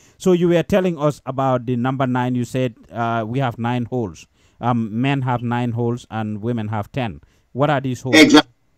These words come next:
Speaker 1: What are these holes?
Speaker 2: These holes, that's the eye holes.
Speaker 1: Mm-hmm.
Speaker 2: We see and we hear. That's
Speaker 1: Mm-hmm.
Speaker 2: four.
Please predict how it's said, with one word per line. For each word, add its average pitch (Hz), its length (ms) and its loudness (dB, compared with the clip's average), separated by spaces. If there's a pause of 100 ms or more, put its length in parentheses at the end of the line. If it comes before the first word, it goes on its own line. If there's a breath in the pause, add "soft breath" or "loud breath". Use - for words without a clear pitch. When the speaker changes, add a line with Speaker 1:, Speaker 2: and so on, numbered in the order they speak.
(120)
Speaker 1:
What 135 160 -2
are 139 100 0
these 120 220 -4
holes? 107 420 -8 (1120)
Speaker 2:
These 254 320 10
holes, 330 420 8
that's 180 220 4
the 160 380 -4
eye 190 340 8
holes. 131 520 4 (400)
Speaker 1:
Mm-hmm. 135 320 -4 (140)
Speaker 2:
We 180 140 4
see - 480 4 (720)
and 202 180 6
we 220 120 6
hear. 254 360 8 (160)
That's 175 200 2
Speaker 1:
Mm-hmm. 117 100 -4
Speaker 2:
four. - 320 2